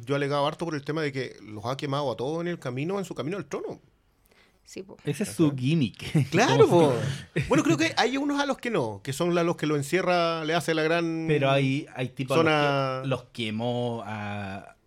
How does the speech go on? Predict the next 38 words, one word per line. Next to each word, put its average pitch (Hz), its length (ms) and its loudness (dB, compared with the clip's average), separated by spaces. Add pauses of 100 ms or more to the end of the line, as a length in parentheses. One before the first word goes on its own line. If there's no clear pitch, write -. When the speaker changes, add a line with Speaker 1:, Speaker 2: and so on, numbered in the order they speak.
(180)
Speaker 3:
bueno, 139 260 -4
sobre 117 240 -4
todo 123 100 -2
cuando 127 220 0
hablaba 123 380 -2
contra 123 300 -8
estos 123 180 -4
esclavistas, 135 640 -2
los 139 140 -4
piteaba 147 460 4
Speaker 1:
No, 107 60 2
eso. - 80 -6
Speaker 3:
quemando. 107 640 -4 (680)
Y 135 100 -8
yo 139 120 2
creo 160 200 0
que 156 680 0
siempre 160 440 -2
estaba 180 300 2
como, 151 680 -2 (840)
eh, 107 360 -8
esta 139 220 -6
idea 143 180 2
de, 123 300 -2
¿irá 120 220 -4
a 139 40 -2
ser 180 200 -4
igual 190 220 2
que 196 120 -2
su 165 140 -2
padre, 123 240 4
el 156 160 0
Rey 139 180 0
Loco? 127 440 -2 (420)
Pero 131 140 -2
yo 160 80 4
creo 190 120 4
que 180 280 0